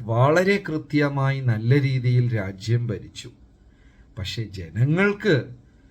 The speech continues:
ശ്രീരാമനോട് പ്രത്യേക ഒരു സ്നേഹമാണ്" എന്ന് പറഞ്ഞു.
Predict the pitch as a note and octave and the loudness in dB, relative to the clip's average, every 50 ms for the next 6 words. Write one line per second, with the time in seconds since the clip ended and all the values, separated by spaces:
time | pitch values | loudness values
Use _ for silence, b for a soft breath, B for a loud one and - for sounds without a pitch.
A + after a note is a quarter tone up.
0 | b b b - - - G#2 G#2 G#2+ A#2 B2 C3+ C#3+ C#3+ D3+ D#3+ D#3+ E3 D#3+ D#3+ | b b b -20 -18 -12 -10 -4 2 4 4 4 6 4 2 2 2 0 -2 0
1 | D#3+ D#3+ D3+ D3 D3 D3+ D3 - - G#2+ - - - _ - B2 B2 B2+ C#3 D3 | 0 0 0 0 0 -2 -2 -4 -8 -8 -8 -10 -12 _ 4 6 6 6 6 6
2 | D#3 D#3 F3 F3+ D#3+ C#3 C3+ B2+ C3 B2 - - A2 G2+ G2 G#2+ A2 G#2 - C3+ | 4 4 4 2 2 2 0 0 0 -2 -4 -10 -8 -8 -6 -4 -4 -2 -2 -4
3 | C3 B2+ B2 A#2 A2+ A2+ A#2 A#2+ A#2+ A#2+ B2 B2 - - G2+ F2+ F#2 F#2 F#2+ - | 0 2 2 2 2 0 0 0 0 0 0 -2 -6 -12 -14 -14 -14 -18 -18 -20
4 | - - - - - - | -20 -20 -20 -20 -20 -20